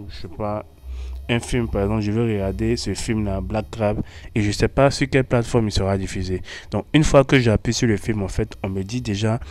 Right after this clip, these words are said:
sur la plateforme où est diffusé ce film-là. Vous voyez, c'est marqué Netflix ici. Regardez en, en abonnement sur Netflix. Vous voyez.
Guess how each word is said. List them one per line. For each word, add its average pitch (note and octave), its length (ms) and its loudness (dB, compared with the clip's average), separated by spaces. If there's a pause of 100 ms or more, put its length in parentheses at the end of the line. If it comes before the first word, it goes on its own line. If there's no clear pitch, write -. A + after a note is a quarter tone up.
(200)
sur - 260 -4
la G#2+ 140 -6
plateforme A#2+ 640 -4
où B2+ 100 0
est A2+ 100 0
diffusé G#2 400 -2
ce A2 120 -6
film-là. F#2+ 440 -6
Vous G2+ 100 -6
voyez, G2+ 220 -6
c'est F#2+ 120 -10
marqué F#2+ 400 -6 (580)
Netflix A#2 520 -2
ici. G#2 320 -6 (100)
Regardez G#2 540 -2 (100)
en, G#2+ 200 0 (760)
en G2+ 140 0
abonnement G2+ 640 -2
sur - 220 -6 (100)
Netflix. G#2 680 -6 (120)
Vous G#2+ 100 -8
voyez. G2 320 -6